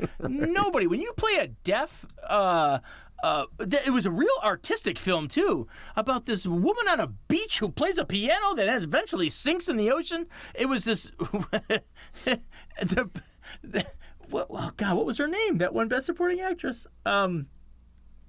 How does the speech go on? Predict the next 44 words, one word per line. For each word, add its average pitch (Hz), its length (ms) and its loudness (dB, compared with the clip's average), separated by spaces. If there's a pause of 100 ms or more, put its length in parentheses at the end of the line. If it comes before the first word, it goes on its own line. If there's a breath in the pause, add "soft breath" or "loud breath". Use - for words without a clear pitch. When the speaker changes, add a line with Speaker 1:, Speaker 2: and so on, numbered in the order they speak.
(120)
Speaker 2:
I'm 107 180 0
drawing 101 180 -2
a 98 40 -4
blank 101 180 -2
right - 100 -8
now. 101 100 -2
Speaker 1:
Come 117 120 4
on, 107 160 2
Speaker 2:
People 98 160 0
screaming. 98 160 4
Speaker 1:
Jerome. 101 200 0 (580 loud breath)
Speaker 2:
Yeah. 120 280 0 (120)
So, 170 520 2
um, 156 520 2
she 202 200 0
was, 175 140 2
like, 156 160 -2
eleven? 135 560 0 (280)
Uh, 175 140 2
was 175 180 0
she, 247 140 -6
like, 247 220 -2
the - 80 -2
youngest? 170 540 0
Anna 240 180 2
Paquin. 196 400 -2
Anna 143 180 2
Paquin. 104 320 -2 (380 soft breath)
All 117 120 2
right. 98 200 0
I 120 80 0
knew 143 100 0
that. 143 160 2
I 135 80 2
knew 196 200 2
it - 40 -4
would 113 100 -10
come 117 140 -2
to 107 80 -2
me 101 80 -2
eventually. 90 420 -6
Anna 180 200 2
Paquin 147 400 -2
won 127 340 0